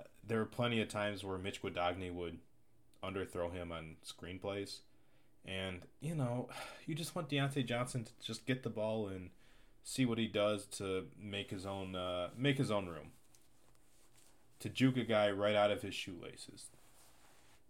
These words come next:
To jump over Montre Gregory or something. I don't know.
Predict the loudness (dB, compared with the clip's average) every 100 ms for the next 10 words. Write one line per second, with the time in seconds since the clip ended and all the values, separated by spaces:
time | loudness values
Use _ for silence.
0 | -8 -4 2 4 6 4 4 2 0 0
1 | -2 -2 -6 -8 -12 -10 -10 -10 -8 -4
2 | -4 -4 -8